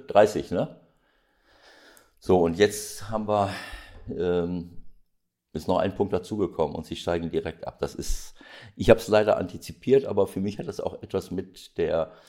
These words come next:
Spielphilosophie und mit der Entwicklung der letzten Jahre zu tun. Und das haben sie leider nicht, äh, gebremst bekommen. Und insofern ist es eigentlich folgerichtig, leider Gottes.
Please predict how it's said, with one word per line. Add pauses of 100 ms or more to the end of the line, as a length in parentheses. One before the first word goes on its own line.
Spielphilosophie
und
mit
der
Entwicklung
der
letzten
Jahre
zu
tun.
Und
das
haben
sie
leider
nicht,
äh,
gebremst
bekommen. (260)
Und
insofern
ist
es
eigentlich
folgerichtig,
leider
Gottes.